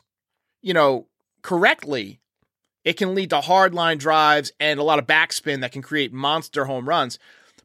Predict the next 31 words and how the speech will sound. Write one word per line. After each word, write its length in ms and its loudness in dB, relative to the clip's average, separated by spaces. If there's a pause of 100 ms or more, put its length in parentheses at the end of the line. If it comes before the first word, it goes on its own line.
But 160 2
they 140 2
might 260 2
want 200 0
him 160 2
to 200 2
add 320 4
actually 340 2
a 80 4
little 220 2
bit 180 0
more 220 2
of 120 2
an 200 -2
uppercut 580 2 (140)
or 100 4
at 80 4
least 220 0
a 40 -2
little 160 0
bit 140 -6
more 140 2
of 80 0
a 40 0
level 600 2
swing 420 -2
and 180 -2
hit 140 -2
more 180 2
fly 380 2
balls. 380 0